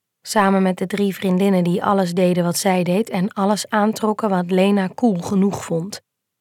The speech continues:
En ze was op Magda afgelopen. "Rüdiger,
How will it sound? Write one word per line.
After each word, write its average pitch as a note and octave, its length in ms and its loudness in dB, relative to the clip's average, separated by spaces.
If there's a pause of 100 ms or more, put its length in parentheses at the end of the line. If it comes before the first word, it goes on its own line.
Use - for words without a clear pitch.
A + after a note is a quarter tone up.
(140)
En G3+ 200 0
ze G3+ 80 0
was G3 160 0
op F#3 80 -2
Magda G3+ 380 0
afgelopen. D#3+ 720 -6 (1400)
"Rüdiger, F#3 680 0